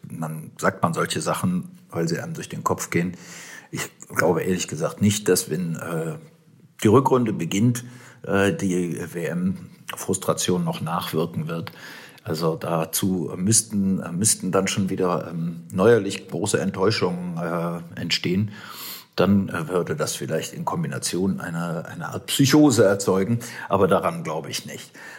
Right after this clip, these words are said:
Ich denke, dass, äh, diese, ähm, professionellen Fußballspieler sehr genau, äh, und zu unterscheiden wissen zwischen Vergangenheit und Gegenwart. Und,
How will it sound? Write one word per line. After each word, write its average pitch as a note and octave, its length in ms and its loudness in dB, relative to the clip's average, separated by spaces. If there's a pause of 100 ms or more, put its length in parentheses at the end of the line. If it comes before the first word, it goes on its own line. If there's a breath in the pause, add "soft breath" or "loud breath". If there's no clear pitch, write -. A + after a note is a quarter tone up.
(140 loud breath)
Ich - 320 0
denke, G#2 300 6
dass, - 380 0
äh, D#2+ 360 -2 (800)
diese, C3+ 460 6 (120)
ähm, G2 160 6
professionellen F#2+ 680 2
Fußballspieler E2+ 920 -4
sehr G2 300 4
genau, F2 560 -4
äh, E2+ 300 -8
und - 260 -6
zu D#2+ 120 0
unterscheiden F2+ 540 -2
wissen F2+ 260 -4
zwischen G2+ 280 -2
Vergangenheit F#2+ 720 0
und G2 240 -4
Gegenwart. A2 640 2
Und, F#2 420 -4